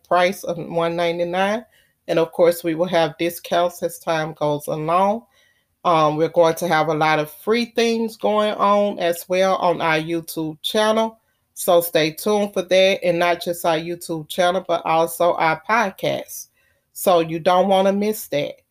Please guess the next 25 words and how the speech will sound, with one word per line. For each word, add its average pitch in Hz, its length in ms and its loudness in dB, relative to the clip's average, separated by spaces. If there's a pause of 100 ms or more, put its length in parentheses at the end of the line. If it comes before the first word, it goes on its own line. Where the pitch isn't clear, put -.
(380)
You 151 120 -2
don't 180 280 4
wanna 202 200 2
miss 208 280 -4
it. 208 160 -6
It's 175 220 -6
an 165 100 -6
exciting 185 640 -4
world. 202 420 -2 (220)
We 165 140 -6
teach 160 320 -4
you 156 80 -6
how 170 140 0
to 160 80 -2
make 151 360 -6
pops. - 480 -2
We 175 140 -6
teach 180 340 -12
you 180 60 -8
how 170 180 0
to 165 180 -8
make, 151 300 -6 (720)
uh, 156 300 4 (320)
bouquets, 214 1120 0 (120)
um, 156 400 -2